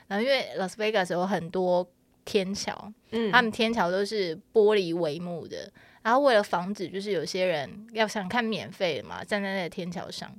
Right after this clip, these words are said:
Speaker 1: 然后他们就会把玻璃帷幕整个贴起来，让你看不清楚，就是赛道上面发生什么事情这样子，然后或是好像会把天桥封起来之类的。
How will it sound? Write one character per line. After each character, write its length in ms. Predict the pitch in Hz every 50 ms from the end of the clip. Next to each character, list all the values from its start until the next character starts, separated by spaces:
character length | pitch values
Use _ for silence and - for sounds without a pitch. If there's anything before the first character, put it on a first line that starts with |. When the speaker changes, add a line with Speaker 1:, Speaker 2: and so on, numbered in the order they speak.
| - _ _
Speaker 1:
然 120 | 202 180
后 240 | 170 202 208 202 185
他 120 | 190 202 202
们 80 | 185
就 80 | 180 196
会 100 | 196 196
把 100 | 175 151
玻 220 | - - 185 185
璃 140 | 180 170 165
帷 100 | 156 160
幕 160 | 165 175 180
整 140 | 170 165 156
个 180 | 143 123 127 127
贴 240 | - - 185 175
起 140 | 180 - 185
来， 80 | 143 147
让 180 | 180 175 165
你 240 | 156 131 87 67 - - _
看 180 | - - 214
不 100 | 196 190
清 280 | 185 - - 190 170 175
楚， 320 | 175 - - 156 98 -
就 140 | - - 175
是 160 | 170 180 185
赛 280 | 180 - - 185 156 156
道 200 | 156 170 165 165
上 100 | 175 170
面 140 | 170 165 165
发 240 | - 170 151 151 160
生 80 | 165
什 60 | 147
么 60 | - -
事 220 | - - 170 151
情 240 | 165 - - - -
这 60 | -
样 160 | 147 120 101 - -
子， 240 | 175 - - - -
然 120 | 156 160 165
后 60 | 170
或 120 | 196 208
是 240 | 196 202 190 160 - -
好 100 | 175 170
像 200 | 170 185 202 220
会 100 | 247 233
把 240 | 220 156 127 107 -
天 220 | - - 196 202
桥 160 | 202 - 143
封 240 | - - 190 175 180
起 140 | 185 - -
来 140 | - - -
之 240 | - - 156 135 135
类 160 | 139 98 - - -
的。 60 | -